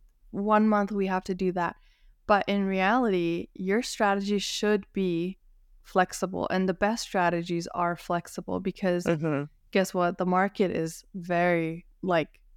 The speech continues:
Speaker 1: flexible itself. Like, things
Speaker 2: It
Speaker 1: change
Speaker 2: changes
Speaker 1: all
Speaker 2: all
Speaker 1: the
Speaker 2: the time.
Speaker 1: time.
Speaker 2: Yeah.
Speaker 1: Yeah. So, like, just because you have a strategy doesn't mean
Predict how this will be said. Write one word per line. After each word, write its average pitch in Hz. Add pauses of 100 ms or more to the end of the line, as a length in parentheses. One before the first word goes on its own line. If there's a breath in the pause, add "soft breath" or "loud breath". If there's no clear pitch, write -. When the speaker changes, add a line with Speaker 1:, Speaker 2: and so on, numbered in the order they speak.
(180)
Speaker 1:
flexible 175
itself. 180
Like, 180
things 208
Speaker 2:
It -
Speaker 1:
change 190
Speaker 2:
changes 233
Speaker 1:
all 175
Speaker 2:
all 185
Speaker 1:
the 175
Speaker 2:
the 180
time. 196
Speaker 1:
time. -
Speaker 2:
Yeah. 147
Speaker 1:
Yeah. 202 (380 soft breath)
So, 214
like, - (760)
just 262
because 226
you 208
have 202
a 202
strategy 190
doesn't 180
mean 185